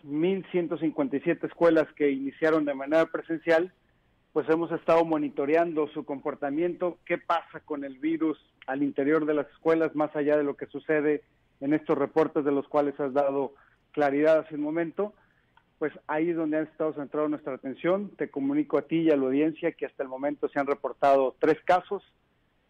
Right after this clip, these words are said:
uno en Navolato, otro en Culiacán y otro en Badiraguato. Y afortunadamente, bueno, no ha habido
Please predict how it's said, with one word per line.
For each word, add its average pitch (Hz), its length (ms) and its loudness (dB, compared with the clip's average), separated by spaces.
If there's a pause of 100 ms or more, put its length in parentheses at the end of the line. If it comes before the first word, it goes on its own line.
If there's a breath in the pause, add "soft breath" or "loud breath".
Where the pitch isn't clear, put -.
uno 156 340 2
en 147 100 -2
Navolato, 156 580 2
otro 165 240 -4
en 151 60 -2
Culiacán 190 680 -4
y 151 180 -4
otro 156 300 -2
en 147 160 -2
Badiraguato. 139 880 -2 (340)
Y 139 200 -2
afortunadamente, 143 920 -2
bueno, 143 440 -4
no 143 140 0
ha - 20 4
habido 143 520 0